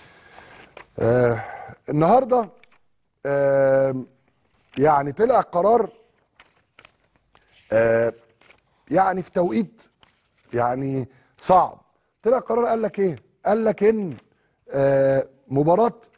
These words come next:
سموحة والجونة هيتم تأجيلها تمانية وأربعين ساعة، هيتم تأجيلها تمانية وأربعين ساعة. طب ليه؟ قال لك علشان،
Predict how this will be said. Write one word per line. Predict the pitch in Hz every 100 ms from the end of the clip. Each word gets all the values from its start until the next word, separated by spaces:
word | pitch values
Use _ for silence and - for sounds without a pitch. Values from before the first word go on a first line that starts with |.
| _ -
سموحة | - - 175 226 185 127 87 _ _ -
والجونة | 127 131 175 233 226 190 - _
هيتم | - 151 156 226 247
تأجيلها | 196 175 156 190 226 214 196 - _ _ -
تمانية | 143 196 202
وأربعين | 170 143 143 180
ساعة، | 147 143 110 - _ _ _ _ _ _ _ _ _ _ _ _ _ _ _ _ -
هيتم | 95 156 165
تأجيلها | 139 110 143 165 160 - _
تمانية | - 131 147
وأربعين | 127 127 131
ساعة. | - 80 -
طب | - 131
ليه؟ | 120 131 101 - - _ _ _ _ -
قال | 147 165
لك | 165 160
علشان، | 107 110 113 147 156 156